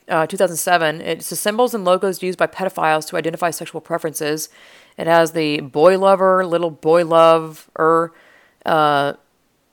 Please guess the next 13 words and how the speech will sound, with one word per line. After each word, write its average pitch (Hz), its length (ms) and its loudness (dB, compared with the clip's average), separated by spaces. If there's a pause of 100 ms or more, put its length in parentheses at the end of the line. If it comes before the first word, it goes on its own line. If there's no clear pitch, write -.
i-, - 220 -8
it's - 320 -8
imprinted 165 400 -8
on 143 100 -2
coins, 185 840 -4 (100)
uh, 156 300 -4
necklaces, 180 1160 -6 (760)
um, 151 760 -10 (440)
girl 185 320 0
lover, 185 680 -2
p-, - 100 -18 (100)
child 175 500 -2
lover, 180 560 2